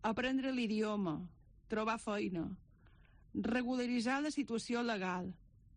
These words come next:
la inserció sociolaboral o aconseguir el benestar de la persona mentre resol la seva situació són els objectius que orienten la tasca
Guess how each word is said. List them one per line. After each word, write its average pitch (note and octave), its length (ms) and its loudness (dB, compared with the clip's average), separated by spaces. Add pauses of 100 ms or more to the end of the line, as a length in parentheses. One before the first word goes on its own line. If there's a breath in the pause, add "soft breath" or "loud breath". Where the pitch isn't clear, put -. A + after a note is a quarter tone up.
(140)
la A#3 140 2
inserció B3 580 2
sociolaboral G3 880 0 (720 soft breath)
o A3+ 100 4
aconseguir A3+ 800 0 (220)
el G3+ 80 2
benestar G#3+ 760 -2
de F#3+ 120 0
la F#3+ 100 0
persona C4 600 2 (560 soft breath)
mentre A#3 400 0
resol A3 520 0
la G3+ 120 -2
seva C4+ 240 0
situació G3+ 680 0 (760 soft breath)
són C#4 260 2
els B3 160 2
objectius B3+ 760 0
que A3 140 0
orienten G#3 480 2
la F3+ 120 0
tasca B3 520 0